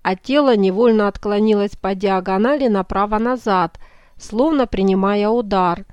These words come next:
«Эх, тренера нашего Серёги на тебя нет. Он бы тебя в диагональных позициях-то помучил. Вот урод.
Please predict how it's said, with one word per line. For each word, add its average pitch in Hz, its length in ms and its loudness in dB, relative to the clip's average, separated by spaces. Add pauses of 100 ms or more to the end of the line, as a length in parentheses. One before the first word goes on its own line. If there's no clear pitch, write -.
(340)
«Эх, 330 540 0
тренера 233 540 2
нашего 196 440 0
Серёги 208 480 2
на 180 180 2
тебя 190 360 0
нет. 170 440 0 (140)
Он 320 320 2
бы 294 120 -2
тебя 262 380 0
в 233 80 -4
диагональных 196 880 0
позициях-то 202 920 -2
помучил. 175 960 -2 (240)
Вот 220 400 -2
урод. 185 500 -2